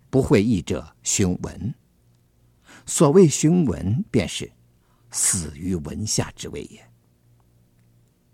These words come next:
是知身语意三业清净念佛，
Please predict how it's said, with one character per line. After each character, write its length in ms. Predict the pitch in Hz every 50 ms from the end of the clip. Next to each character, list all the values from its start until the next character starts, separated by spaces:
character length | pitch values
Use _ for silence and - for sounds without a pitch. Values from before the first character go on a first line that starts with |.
| _ _ _ _ _ _ _ _ _ _ _ _ _ _ _ _ _ _ _
是 260 | - - - - 117
知 320 | 78 - 107 104 101 - _ _ _ _ _ _ _ _ _ _ _ _ _ _
身 460 | - - - - - 214 196 196 196 175
语 220 | 131 101 98 101
意 320 | 101 - 147 135 101 87 85
三 360 | - - - 180 151 160 160 147
业 180 | 139 101 80
清 340 | 76 - - - 107 95 87
净 240 | 78 - 87 71 -
念 220 | 85 87 82 -
佛， 380 | - - - - - 78 -